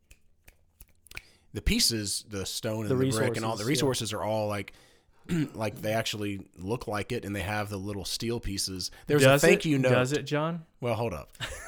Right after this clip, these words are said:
Speaker 1: There's a, there's a thank you note that they allowed to use the shape of Russian railroads in there, which was the steel, just like the steel tracks or the tracks in
Speaker 2: I
Speaker 1: Russian
Speaker 2: did not even
Speaker 1: railroads.
Speaker 2: see that.
Speaker 1: Yeah, it said
Speaker 2: Interesting.
Speaker 1: like, "Thank you for allowing us to take that."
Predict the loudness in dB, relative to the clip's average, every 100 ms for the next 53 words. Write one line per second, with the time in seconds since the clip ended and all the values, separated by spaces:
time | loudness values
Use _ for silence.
0 | -16 -2 2 4 2 4 4 4 2 2
1 | 0 -2 0 -2 -4 -6 -6 -6 -6 -6
2 | -6 -8 _ -8 -6 -4 -6 -6 -8 -8
3 | -6 -6 -8 -12 -10 -10 -8 -10 -8 -6
4 | -6 -8 -8 -8 -10 -10 -12 -10 -10 -12
5 | -12 -12 -10 -8 -8 -10 -10 -10 -10 -12
6 | -18 _ -12 -10 -10 -12 -12 -10 -10 -8
7 | -8 -8 -8 -12 -14 -14 -12 -10 -10 -8
8 | -8 -8 -4 0 4 4 4 0 -2 -4
9 | -4 -2 0 0 0 -2 -4 -6 -6 -8
10 | -8 -10 -10 -10 -10 -8 -8 -8 -10 -12
11 | -10 -10 -8 -6 -6 -8